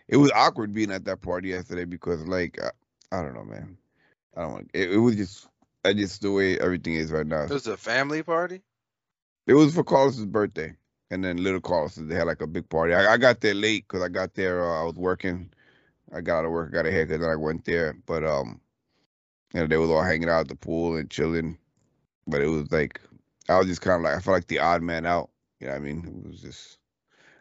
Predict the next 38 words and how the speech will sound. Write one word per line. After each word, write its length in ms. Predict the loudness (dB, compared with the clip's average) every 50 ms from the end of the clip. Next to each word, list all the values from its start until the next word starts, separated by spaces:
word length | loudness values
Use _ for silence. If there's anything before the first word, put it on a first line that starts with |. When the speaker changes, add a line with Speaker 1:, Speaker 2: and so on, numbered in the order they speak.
| _ _
Speaker 1:
I 60 | 2
mean, 120 | 2 6 6
don't 120 | 6 6
get 100 | 6 6
me 60 | 6 6
wrong, 220 | 6 6 4 4
there 120 | 2 0 0
was 140 | 0 -2
people 260 | -4 -6 -6 -4 -2 -2
there 320 | 0 2 2 2 0 -2
hanging 300 | -4 -4 -2 -2 -2 -2
out 140 | -2 -2 -2
with 80 | -2 -4
me, 80 | -6
talking 360 | -6 -4 -4 -4 -4 -6 -8 -8
with 80 | -6
me, 140 | -6 -6 -8
you 200 | -6 -6 -4 -4
know. 280 | -2 -2 -4 -6 -8 -12 _ _ _ _ _ 2
And 160 | 4 6 6
I 100 | 6 4 4
appreciate 520 | 4 4 2 2 4 4 2 2 2 2
that. 240 | 2 2 2 2 -2 _
But 180 | 0 0 0 0
for 100 | 0 -2
the 60 | -2
most 280 | 0 0 0 0 0 2
part, 180 | 2 4 4 4
it 20 |
was 100 | 0 -2 -4
just 180 | -6 -6 -6 -2
very, 520 | -2 0 0 0 -2 -2 -2 -4 -8 -10 -14 _ -20 _ _ _ _ _
you 80 | _ -4
know, 160 | -2 -2 -2 0
my 140 | 0 0
wife 300 | 2 4 4 4 2 2
was 120 | -2 -6 -6
just, 380 | -4 -4 -4 -4 -6 -10 -14